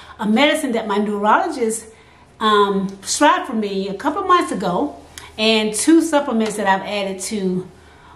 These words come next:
my everyday use. So, number one,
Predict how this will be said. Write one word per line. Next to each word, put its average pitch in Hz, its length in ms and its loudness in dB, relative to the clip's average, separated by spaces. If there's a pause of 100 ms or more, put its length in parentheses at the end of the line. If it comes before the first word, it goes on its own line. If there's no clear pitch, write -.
my 202 220 2
everyday 190 360 0
use. 170 400 -4 (140)
So, - 340 -2 (300)
number 226 380 6
one, 220 340 2